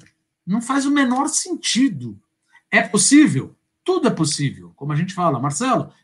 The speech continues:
é possível a gente ganhar na loteria, na, na, na, na Sena?" É.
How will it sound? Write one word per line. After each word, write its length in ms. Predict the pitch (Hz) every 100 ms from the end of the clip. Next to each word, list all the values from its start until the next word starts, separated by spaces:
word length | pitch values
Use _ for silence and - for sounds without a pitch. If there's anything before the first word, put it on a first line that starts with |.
| -
é 80 |
possível 400 | 156 220 - 285
a 40 | 247
gente 220 | 202 220
ganhar 260 | 190 202 185
na 100 | 170
loteria, 600 | 180 175 156 175 226 160
na, 140 | 139
na, 400 | 143 123 131 131
na, 120 | 131
na 120 | 131
Sena?" 520 | 120 - 269 202 143 _ -
É. 300 | 190 -